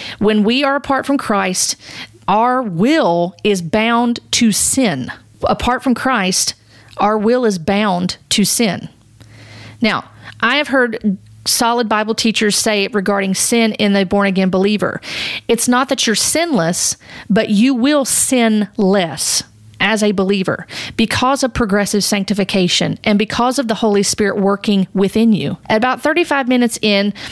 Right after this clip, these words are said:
uh, Nyla says the Holy Spirit led her to look in the New Testament every time Jesus healed or delivered a person. The person, uh, was pointed back to their faith, and she says, "God wants us to understand the power of our agreement."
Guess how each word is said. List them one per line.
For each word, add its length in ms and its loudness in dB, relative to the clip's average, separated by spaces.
uh, 260 0
Nyla 380 0
says 240 0
the 80 -2
Holy 280 2
Spirit 320 -2
led 260 0
her 220 0
to 160 0
look 240 2
in 60 4
the 80 4
New 140 4
Testament 600 -2
every 260 0
time 280 0
Jesus 380 0
healed 360 0
or 100 0
delivered 360 2
a 60 -2
person. 540 0
The 100 2
person, 560 0
uh, 220 0
was 140 0
pointed 360 0
back 240 -2
to 100 0
their 120 0
faith, 500 -4
and 100 2
she 180 0
says, 240 0
"God 280 0
wants 260 0
us 180 0
to 140 -2
understand 580 2
the 80 0
power 540 0
of 120 0
our 320 0
agreement." 640 0